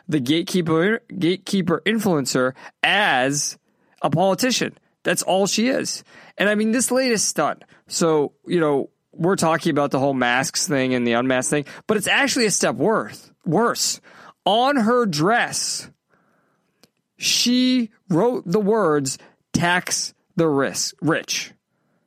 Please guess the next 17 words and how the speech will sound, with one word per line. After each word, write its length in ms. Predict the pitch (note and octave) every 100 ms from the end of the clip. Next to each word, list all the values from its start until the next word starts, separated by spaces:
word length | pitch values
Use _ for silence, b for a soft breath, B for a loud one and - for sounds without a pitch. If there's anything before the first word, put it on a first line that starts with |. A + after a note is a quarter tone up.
| _
Tax 400 | - D#3+ F#3 -
the 160 | F3+ E3+
rich." 400 | A#2 - - - b b
Now, 160 | E3+ E3+
this 180 | F#3+ A#3+
is 120 | A#3
the 80 | A3+
Met 200 | A#3 G3+
Gala, 360 | E3+ D#3 D3+
which 200 | D#3 D#3
is, 100 | D#3
like, 180 | C#3 B2+
thirty 320 | - C#3+ E3+
thousand 440 | E3 F3 F#3 G#3 G3
dollars 380 | F3+ F#3+ G3
per 180 | - B3
ticket, 500 | G#3+ G#3 F#3 A#2+ -